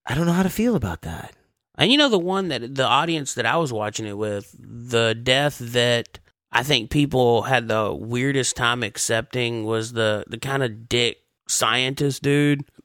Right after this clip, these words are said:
Speaker 1: Oh, yeah, yeah.
Speaker 2: And they're on the boat when all of a sudden the pterodactyl comes down and grabs him, and then they
Speaker 1: Yeah.
Speaker 2: rip him, they rip his arms off.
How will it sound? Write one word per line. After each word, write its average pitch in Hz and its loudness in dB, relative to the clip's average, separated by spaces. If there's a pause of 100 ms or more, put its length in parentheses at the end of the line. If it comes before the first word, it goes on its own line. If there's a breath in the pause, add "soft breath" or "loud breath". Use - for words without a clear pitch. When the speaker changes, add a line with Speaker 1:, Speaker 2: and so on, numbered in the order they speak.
(100)
Speaker 1:
Oh, 131 8
yeah, 104 4 (180)
yeah. 90 -4
Speaker 2:
And 131 -2
they're 131 2
on 143 2
the 113 0
boat 127 2
when 127 -2
all 127 2
of 135 -4
a 131 -6
sudden 139 -2
the 127 -2
pterodactyl 131 0
comes 139 -2
down 143 0
and 127 -4
grabs 127 2
him, 139 0
and 127 -2
then 123 -2
they 113 2
Speaker 1:
Yeah. - 2
Speaker 2:
rip 143 4
him, 135 0
they 120 0
rip 139 0
his 117 0
arms 135 2
off. 160 0